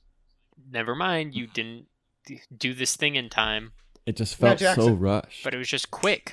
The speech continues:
Speaker 3: But now, Jackson, I, I do want to, um, reiterate to you, I'm pretty sure that's, like, like, eighty percent of all the Marvel villains.
Speaker 1: I know, it
Speaker 3: Of,
Speaker 1: just, it
Speaker 3: like,
Speaker 1: just
Speaker 3: they're,
Speaker 1: felt
Speaker 3: like,
Speaker 1: like
Speaker 3: nice to someone, and then, like,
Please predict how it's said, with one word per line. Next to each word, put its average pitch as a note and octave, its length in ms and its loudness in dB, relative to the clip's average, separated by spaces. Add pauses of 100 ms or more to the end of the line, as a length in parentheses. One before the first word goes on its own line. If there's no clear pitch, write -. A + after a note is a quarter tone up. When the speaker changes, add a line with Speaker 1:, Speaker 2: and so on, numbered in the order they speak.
(140)
Speaker 3:
But F3+ 140 -2
now, E3 120 -4
Jackson, D#3 480 -4
I, C#3 300 -4
I C#3+ 100 -8
do D#3 220 -8
want C#3 240 -10
to, B2+ 420 -8
um, A#2+ 340 -12 (260)
reiterate C#3 480 -4
to B2+ 120 -12
you, B2 240 -10 (680)
I'm D3+ 120 -6
pretty F3 200 -6
sure D#3 160 -4
that's, D3 220 -4
like, C3 240 -6 (580)
like, C#3 240 -6
eighty C#3 240 -4
percent C#3+ 420 -6
of C3 100 -8
all C3 120 -6
the C3 100 -10
Marvel B2+ 360 -8
villains. C#3+ 320 -4
Speaker 1:
I F#3 80 0
know, D#3 140 -6
it D#3+ 60 -6
Speaker 3:
Of, D#3 60 -4
Speaker 1:
just, - 200 2
it C3+ 40 -2
Speaker 3:
like, C3 80 -2
Speaker 1:
just F#3+ 160 0
Speaker 3:
they're, D#3 100 0
Speaker 1:
felt E3 180 6
Speaker 3:
like, D#3 120 4
Speaker 1:
like F#3 120 8
Speaker 3:
nice G3 160 0
to G#3+ 80 2
someone, F#3+ 500 6
and F3 220 -2
then, D3+ 200 -2
like, C#3 160 -6